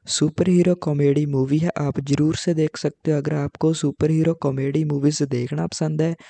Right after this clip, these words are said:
चक रसल ने काफ़ी बढ़िया तरीके से इस मूवी को डायरेक्ट किया है। And एक्ट्रेस की बात की जाए तो एक्ट्रेस ने भी बहुत ही बढ़िया काम किया है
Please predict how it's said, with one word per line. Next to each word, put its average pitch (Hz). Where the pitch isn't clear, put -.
चक 185
रसल 175
ने 175
काफ़ी 160
बढ़िया 156
तरीके 160
से -
इस 156
मूवी 156
को 160
डायरेक्ट 127
किया 160
है। 160
And 147
एक्ट्रेस 175
की 180
बात 170
की 165
जाए 170
तो 165
एक्ट्रेस 160
ने 160
भी 160
बहुत 143
ही 180
बढ़िया 151
काम 156
किया 151
है 151